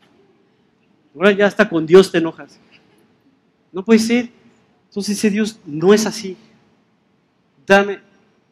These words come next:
dame oportunidad. Deja las cosas, deja de hacer lo que estás haciendo y déjame hablar a tu vida, porque lo necesitas. Yo lo necesito, tú lo necesitas. Todos necesitamos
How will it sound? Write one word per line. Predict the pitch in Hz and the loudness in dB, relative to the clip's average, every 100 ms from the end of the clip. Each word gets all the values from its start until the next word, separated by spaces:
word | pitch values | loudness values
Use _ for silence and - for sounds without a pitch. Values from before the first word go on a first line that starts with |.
| 139 | _
dame | 165 196 202 | 2 2 2
oportunidad. | 190 156 - 135 135 135 - _ _ _ _ _ _ _ _ _ | -4 -8 -8 -10 -6 -8 -10 _ _ _ _ _ _ _ _ _
Deja | 139 202 202 | 2 4 2
las | 175 147 | -4 -4
cosas, | - 180 190 185 - 160 | -8 -8 -8 -12 -6 0
deja | 202 202 | 2 2
de | 190 | -4
hacer | - 180 | -4 -10
lo | |
que | 165 | -10
estás | 175 | -10
haciendo | 160 - 156 151 180 - _ _ | -10 -12 -12 -10 -12 -16 _ _
y | - 160 | -2 0
déjame | 151 208 208 214 208 | 4 2 2 -6 -6
hablar | 170 160 170 160 _ _ _ _ _ _ _ _ _ _ _ - | -6 -6 -10 -10 _ _ _ _ _ _ _ _ _ _ _ -8
a | 143 | -8
tu | 147 | -6
vida, | 147 147 131 _ _ _ _ _ _ _ _ _ _ | -4 -4 -6 _ _ _ _ _ _ _ _ _ _
porque | 147 - 156 | -14 -4 -2
lo | 147 | -2
necesitas. | 143 143 - 156 - 123 - _ _ _ | -4 -6 -12 -12 -14 -20 -20 _ _ _
Yo | 127 160 | 0 2
lo | 165 | 4
necesito, | 151 127 - 156 - 170 _ _ _ _ _ _ _ | 0 -6 -12 -14 -14 -18 _ _ _ _ _ _ _
tú | 160 | -6
lo | 160 | -4
necesitas. | 139 127 - 143 127 113 - _ _ _ _ _ _ _ _ _ | -4 -8 -12 -14 -14 -20 -20 _ _ _ _ _ _ _ _ _
Todos | 180 175 175 | 4 4 2
necesitamos | 147 123 127 - 147 131 120 - | -4 -12 -14 -6 -4 -4 -8 -20